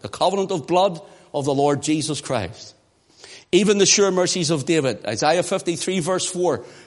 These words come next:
"Behold, I have given him for a witness to the people," a leader and a commander to the people. Now, when Isaiah writes this,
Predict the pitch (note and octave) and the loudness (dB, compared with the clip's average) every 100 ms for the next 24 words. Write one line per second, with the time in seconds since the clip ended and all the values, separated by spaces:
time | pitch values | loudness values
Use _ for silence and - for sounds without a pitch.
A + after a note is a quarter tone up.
0 | _ D3+ C3 G#3+ A3+ G3+ G3 F3 F3 C3+ | _ -2 2 2 4 2 2 2 -2 -2
1 | G#3 G3 F#3+ D#3+ A#3+ D#3+ C#3+ E3+ E3 E3+ | -2 -2 -2 0 0 -2 -2 0 0 -2
2 | G3+ G#3+ - F#3 F#3 - A#3+ E3+ C#3 D#3 | -4 -4 -4 -4 -4 -4 -2 0 0 0
3 | F3 E3+ D#3 - D#3 D#3 D#3 D#3 D3+ F3+ | 0 -2 -4 -2 -2 -2 -4 -6 -4 -4
4 | D#3+ A#2 - - - E3+ E3+ E3+ E3+ A#3 | -2 -6 -6 -14 -2 0 2 2 2 2
5 | A3 G3+ G#3+ A3+ - D#3 C#3+ | 2 2 0 -2 -2 -2 -2